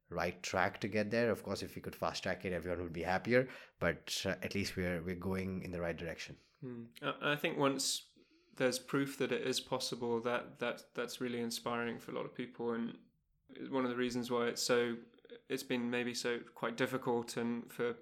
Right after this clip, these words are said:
Speaker 2: for people like yourself or the, the ones who really had to carve that path without any,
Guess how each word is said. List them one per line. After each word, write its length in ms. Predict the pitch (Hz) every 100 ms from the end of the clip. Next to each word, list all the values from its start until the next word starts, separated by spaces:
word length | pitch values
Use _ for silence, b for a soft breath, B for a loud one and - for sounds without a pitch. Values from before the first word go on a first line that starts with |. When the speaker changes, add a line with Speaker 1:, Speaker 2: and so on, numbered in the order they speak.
| -
Speaker 2:
for 120 | 123
people 260 | 127 120
like 160 | 120 117
yourself 440 | 120 - 123 120 123
or 80 | 117
the, 160 | 120
the 140 | 117 123
ones 260 | 123 123
who 120 | 127 123
really 180 | 123
had 180 | 120 123
to 60 | -
carve 300 | - 123 120
that 180 | 120 -
path 340 | 123 120 117
without 380 | 120 123 123 123
any, 360 | 120 123 123